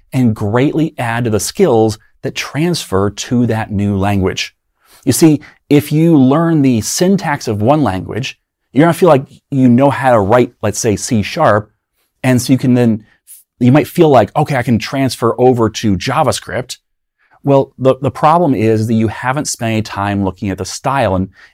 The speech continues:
and making the style really, uh, work well in C sharp. And then you haven't applied any logic to any depth. So you're very much a surface level developer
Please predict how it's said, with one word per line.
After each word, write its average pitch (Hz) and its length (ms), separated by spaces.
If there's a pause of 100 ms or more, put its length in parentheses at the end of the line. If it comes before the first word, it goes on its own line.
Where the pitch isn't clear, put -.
and 113 120
making 113 200
the 98 80
style 123 520
really, 110 400 (420)
uh, 95 260
work 117 380
well 131 380
in 98 180
C 95 200
sharp. 82 280
And 107 100
then 127 80
you 131 80
haven't 147 340
applied 123 580
any 113 180
logic 104 640 (180)
to 131 200
any 131 220
depth. 98 580 (460)
So 131 560 (320)
you're 127 220
very 147 280
much 151 180
a 117 40
surface 135 800
level 104 320
developer 101 720